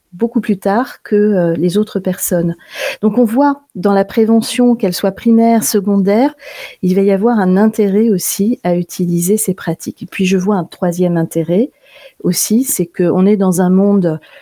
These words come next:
euh, où il y a, euh, pas mal de stress, euh, bien sûr, d'un point de vue international, parfois national, parfois autour de chez soi, dans sa vie de famille ou,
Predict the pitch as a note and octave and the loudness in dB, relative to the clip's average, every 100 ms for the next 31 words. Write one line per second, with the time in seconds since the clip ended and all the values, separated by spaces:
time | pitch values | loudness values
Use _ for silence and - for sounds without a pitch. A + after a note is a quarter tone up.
0 | - - E3 D#3+ D#3+ G#2+ - F#3+ F3+ F3+ | -20 -10 -4 -2 -2 -2 0 2 2 2
1 | F#3 F#3 D#3+ D#3 F#3+ F#3 F3+ E3+ - - | 2 0 0 -2 0 2 0 -2 -6 -4
2 | E3+ A3+ - - - - D#3+ D#3+ F3 - | -2 -2 -4 -8 -12 -10 -6 -2 -2 -2
3 | F#3+ G3+ E3+ - E3 D#3+ E3+ F#3+ E3+ E3 | 0 0 0 -2 -2 -2 0 2 2 0
4 | E3 E3+ D#3+ E3+ E3 F3+ A3+ F3 D#3+ F#3 | 0 -2 -2 -4 -2 0 0 -2 -6 -4
5 | F3 E3+ - E3 D#3 E3+ A3 E3+ - F3+ | -2 -2 -4 -6 -2 -2 -2 -4 -4 -4
6 | F3 F3 E3 D#3+ E3 D#3 - F3 G#3+ - | -4 -8 -6 -4 -4 -4 -2 -2 -4 -10
7 | - - F3 F3 F3+ F3 F3+ - E3+ E3 | -20 -12 -6 -2 0 -2 -4 -4 -4 0
8 | E3+ G#3+ A#3 F#3 E3+ | 2 4 4 2 0